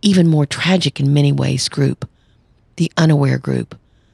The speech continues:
the group that is totally unconscious of what they're doing. And that can be very, very dangerous.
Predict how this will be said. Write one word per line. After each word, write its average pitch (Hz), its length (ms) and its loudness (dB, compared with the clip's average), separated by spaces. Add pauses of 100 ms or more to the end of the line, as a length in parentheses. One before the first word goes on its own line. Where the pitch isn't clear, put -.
the 170 80 -2
group 175 240 2
that 160 100 0
is 156 140 0
totally 175 460 2
unconscious 143 640 -2
of 143 140 -6
what 143 160 -6
they're 135 140 -4
doing. - 400 -6 (880)
And 139 120 0
that 160 200 2
can 151 140 0
be 135 140 0
very, 131 520 0 (180)
very 143 300 2
dangerous. - 600 -4